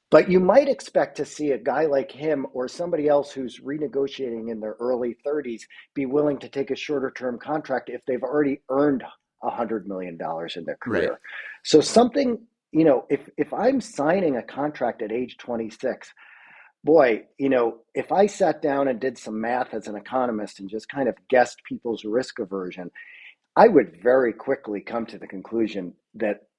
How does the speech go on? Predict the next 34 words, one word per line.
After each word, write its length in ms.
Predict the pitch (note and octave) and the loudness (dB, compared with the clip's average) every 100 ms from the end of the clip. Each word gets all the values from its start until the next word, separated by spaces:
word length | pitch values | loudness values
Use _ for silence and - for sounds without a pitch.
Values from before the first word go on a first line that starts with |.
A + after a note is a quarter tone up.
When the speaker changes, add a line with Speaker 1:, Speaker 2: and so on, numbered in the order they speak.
| - | -6
Speaker 1:
no 160 | C3 C3 | 0 4
matter 260 | C3+ C3 | 4 4
how 240 | A2+ C3+ C#3+ | 4 2 2
confident 640 | - B2+ B2 A2+ G#2+ F2+ | -2 -6 -6 -8 -10 -10
you 160 | F#2+ F#2 | -12 -8
are, 240 | F2+ E2+ A2+ | -8 -8 -4
betting 280 | B2 B2 | 0 0
on 140 | A2 G2+ | -2 -4
yourself 640 | G2 - G#2+ F#2+ F#2+ - _ _ - - _ _ _ _ _ _ | -8 -10 -8 -8 -10 -16 _ _ -20 -20 _ _ _ _ _ _
to 100 | - | -6
the 100 | A2+ | -4
point 340 | A2 - B2+ A2 | -4 0 0 0
of 180 | F2+ F#2 | -4 0
giving 320 | A#2+ A2+ G#2+ | 0 0 0
up 320 | G2+ - - - - | -2 -4 -20 -20 -10
a 80 | G#2 | -8
long-term 600 | F#2+ G#2 A2 G#2+ A2 G2 | -4 -2 -2 -2 -6 -6
contract 500 | G2 G#2 G#2+ G#2 - | -6 -8 -6 -8 -8
is 180 | G2 - | -14 -2
just, 420 | A2 G#2 - - _ _ | 0 0 -2 -20 _ _
it, 200 | C#3 - - | -4 -4 -2
it's 200 | D3+ D3+ | 0 0
hard 340 | - D3 D3 - | 4 4 4 2
to 80 | |
reconcile. 840 | G2 F#2+ - E2+ - D2+ D2 C#2 - _ - - - | -8 -8 -8 -16 -16 -14 -12 -12 -18 _ -20 -20 -6
When 160 | C3 D#3 | 0 2
you're 140 | G3+ | 0
Speaker 2:
Mm-hmm. 80 | E3 | 2
Speaker 1:
offered 320 | D3+ - A#2 | 0 2 -4
a 60 | G2+ | -4
hundred 460 | F#2+ B2+ A#2+ A2 | -4 -4 -2 -2
million 300 | A2+ A2+ G#2 | -2 -2 -2
dollars 320 | G2+ G#2 G2+ - | -4 -4 -4 -8
guaranteed 680 | G#2 G2 G2 - G2+ F2 | -8 -6 -8 -8 -6 -8